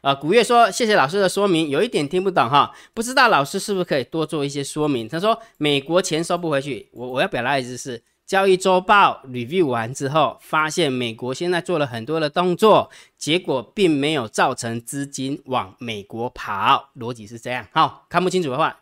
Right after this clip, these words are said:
啊，记得把交易周报再看，啊，看熟一点啦。有人谢谢你，司马乔-，乔治说有人借机恐吓散户，我希望我们家猫儿有没有真的赚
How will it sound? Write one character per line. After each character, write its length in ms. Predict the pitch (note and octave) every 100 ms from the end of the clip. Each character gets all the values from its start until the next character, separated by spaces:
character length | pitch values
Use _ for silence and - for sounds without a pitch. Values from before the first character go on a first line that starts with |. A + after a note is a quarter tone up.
| -
啊， 100 | A#2
记 140 | C3
得 120 | A2+
把 240 | A2 F#2+ -
交 160 | - B2+
易 20 |
周 100 | C3
报 140 | C3
再 80 | B2
看， 240 | - C3 - _ - _
啊， 240 | - G2+ F#2+
看 160 | D3
熟 200 | C#3+ B2
一 60 | C3+
点 180 | C#3+ C3+
啦。 220 | D#3+ E3+
有 120 | - C3+
人 160 | E3+
谢 100 | F#3
谢 140 | G3+ F#3+
你， 300 | E3+ F#3+ - _ _
司 200 | - C3+
马 160 | A#2+
乔-， 280 | - A2 A#2 - - -
乔 200 | - A2+
治 120 | C#3+
说 180 | C3+ C#3
有 140 | A#2
人 120 | A#2
借 240 | B2 G3 D3+
机 200 | D3 D3
恐 200 | - G#2
吓 140 | C3+ C3+
散 240 | - -
户， 200 | G#2+ B2+ - - C4 -
我 60 |
希 180 | G#2 G#2
望 40 |
我 20 | G2+
们 60 |
家 140 | B2+ B2
猫 320 | B2+ C3 A#2
儿 60 |
有 60 | F#2+
没 80 | G2+
有 60 |
真 160 | G#2 B2
的 80 | A2+
赚 280 | - C3